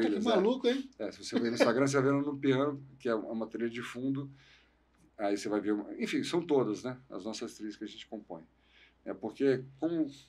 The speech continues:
Speaker 1: quando você compõe pensando, né, naquele, naquele objetivo, né, o meu é, eu vejo uma Brasília sempre muito épica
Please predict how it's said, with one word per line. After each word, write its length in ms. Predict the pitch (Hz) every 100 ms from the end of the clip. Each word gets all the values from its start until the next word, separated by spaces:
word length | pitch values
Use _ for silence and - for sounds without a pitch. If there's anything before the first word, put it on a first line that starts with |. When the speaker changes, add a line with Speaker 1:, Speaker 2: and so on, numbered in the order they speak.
| -
Speaker 1:
quando 180 | 160
você 220 | 147 139 143
compõe 400 | 135 120 139 131
pensando, 720 | 135 123 - 147 151 120 110 -
né, 280 | 117 135 135 - - - _ _
naquele, 540 | 107 - 120 107 104 -
naquele 300 | 101 107 117
objetivo, 680 | 101 98 104 - 175 135 107
né, 140 | 104
o 80 | 101
meu 280 | 101 113 127
é, 220 | 98 85 _ _ _ -
eu 80 |
vejo 200 | 101 117
uma 100 | 120
Brasília 540 | 117 120 107 120 139 120
sempre 280 | - 143 135
muito 240 | 139 135
épica 520 | 135 151 170 - 180